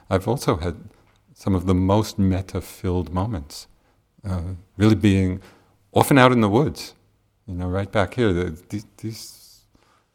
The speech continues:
I know you've been back in the woods. If, if you haven't in all this time, even though it's, you know, might be cold, go out for a walk on the trails. It, it, because these woods are beautiful, you know, and this,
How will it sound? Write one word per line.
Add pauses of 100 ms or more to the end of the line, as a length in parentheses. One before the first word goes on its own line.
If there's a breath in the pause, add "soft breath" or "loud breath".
(460)
I
know
you've
been
back
in
the
woods.
If, (160)
if
you
haven't
in
all
this
time, (320 soft breath)
even
though
it's,
you
know,
might
be
cold,
go
out
for
a
walk
on
the
trails.
It,
it,
because (600)
these
woods
are
beautiful, (640 soft breath)
you
know,
and
this,